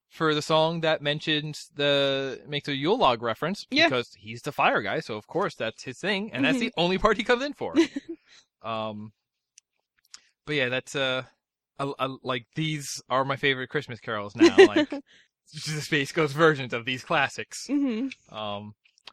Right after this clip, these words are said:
Speaker 1: and then the segment ends with a really just, uh, failed but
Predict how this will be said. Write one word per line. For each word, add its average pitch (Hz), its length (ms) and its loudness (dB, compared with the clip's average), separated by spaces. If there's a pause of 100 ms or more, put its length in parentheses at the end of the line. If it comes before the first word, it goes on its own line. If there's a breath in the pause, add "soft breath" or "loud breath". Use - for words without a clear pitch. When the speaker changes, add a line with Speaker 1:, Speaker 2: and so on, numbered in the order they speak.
(220)
Speaker 1:
and 165 160 0
then 175 180 2
the 165 60 -4
segment 175 340 -2
ends 180 420 0
with 165 200 -4
a 151 80 0
really 185 680 0 (160)
just, - 580 -2 (440)
uh, 123 200 -2 (100)
failed 185 880 2 (440)
but 151 300 2